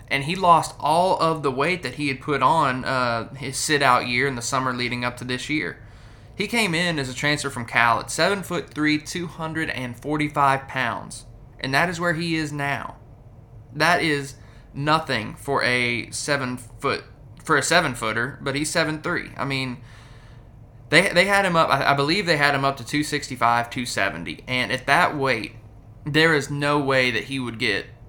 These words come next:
bullied down low as much as he has been. Um, I, I really do believe that that is the main cause of Vanover's struggles in,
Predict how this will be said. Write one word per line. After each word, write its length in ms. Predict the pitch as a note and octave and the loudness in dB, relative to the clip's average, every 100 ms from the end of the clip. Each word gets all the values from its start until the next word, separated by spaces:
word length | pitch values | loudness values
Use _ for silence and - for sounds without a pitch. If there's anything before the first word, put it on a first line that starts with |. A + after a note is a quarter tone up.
| - | -14
bullied 480 | C#3 C3 C3 B2+ A#2+ | -8 -2 0 0 0
down 300 | B2+ B2 A#2 | 0 -2 0
low 300 | A#2+ A#2 A2+ | 0 2 0
as 160 | B2+ C3 | -2 -2
much 200 | B2 B2 | -4 -4
as 120 | - | -10
he 80 | B2 | -8
has 340 | B2+ B2 A2 | 0 0 0
been. 320 | - G2+ F#2+ - - - - - - - - - - | -4 -10 -10 -16 -20 -20 -20 -20 -20 -20 -20 -18 -6
Um, 460 | - C3+ A#2+ G2 E2 | 2 4 4 0 -2
I, 200 | A#2 C#3 - | 2 2 6
I 160 | C3+ C#3+ C#3 | 4 4 0
really 320 | C3+ D3+ C#3+ | 0 2 2
do 200 | C3 C3+ | 2 0
believe 400 | B2+ A#2+ C#3 C3+ | 0 0 0 0
that 120 | A#2 | 0
that 240 | A#2 B2 B2+ | 4 4 4
is 240 | A#2+ A2 - - - - | -2 -6 -12 -18 -16 -4
the 80 | C3+ | -2
main 340 | C3 C3 C3 | 2 2 0
cause 500 | B2 B2 C#3+ C3+ A#2 | 2 6 8 6 2
of 120 | A#2+ | -2
Vanover's 580 | A#2 B2 B2+ A#2+ A2+ A2 | 0 0 2 -2 -2 -4
struggles 580 | - - C3 B2+ A#2 A2+ | -4 2 2 2 -4 -4
in, 380 | - A2+ A2 | -6 -6 -6